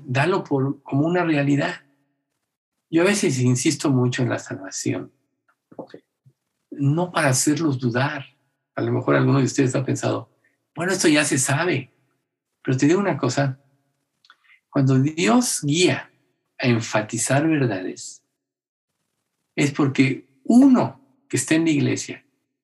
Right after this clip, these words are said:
que no tenga claridad en esto, más vale enfatizarlo. Si tú ya estás en Cristo, si tú ya tienes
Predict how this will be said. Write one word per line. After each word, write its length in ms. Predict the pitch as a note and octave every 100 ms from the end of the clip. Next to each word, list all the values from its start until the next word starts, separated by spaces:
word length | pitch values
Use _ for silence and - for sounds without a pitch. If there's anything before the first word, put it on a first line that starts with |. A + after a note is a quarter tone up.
| _ _ _ _ _ -
que 160 | A2+
no 220 | C3+ C3+
tenga 420 | - D3+ D3+ C#3 B2+
claridad 460 | A2+ G#2+ A2 A#2+
en 120 | A#2 C#3+
esto, 420 | C#3 - E3 - _ _ _
más 220 | B2 A#2+
vale 220 | A#2 A2+ G#2
enfatizarlo. 680 | G#2 G#2 - - - - - _ _ _ _ _ _ _ _ _ _ _ -
Si 260 | - A2+
tú 120 | A2+
ya 80 | C#3+
estás 280 | C3+ C3 B2
en 140 | A2
Cristo, 600 | G#2+ E3+ C3+ D3 C#3+ C#3 _
si 180 | - A#2+
tú 100 | C3
ya 180 | A#2 G#2
tienes 500 | B2+ A2+ G#2+ -